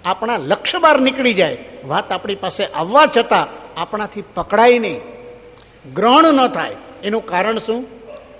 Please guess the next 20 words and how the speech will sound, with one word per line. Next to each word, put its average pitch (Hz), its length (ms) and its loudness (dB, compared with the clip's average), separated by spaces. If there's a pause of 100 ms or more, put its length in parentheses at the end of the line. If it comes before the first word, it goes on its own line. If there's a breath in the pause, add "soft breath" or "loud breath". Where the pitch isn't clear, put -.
(720)
We 220 260 -4
were 190 240 0
having 185 540 -2 (140)
closed 175 480 4
mind. 180 300 2 (540)
આપણું 190 440 -6
મગજ 165 340 0
ચિત્ત 190 400 -4
બંધ 160 300 -4
દશામાં 131 540 -8
હતું. - 200 -20 (1600 loud breath)
આપણે 240 560 2
ઘણીવાર 233 580 4
આપણને 240 380 0
ગમતું 240 560 0
હોય 294 140 10
એ 311 100 8
જ 302 100 -6
સાંભળીએ 208 480 2
છીએ, - 200 -16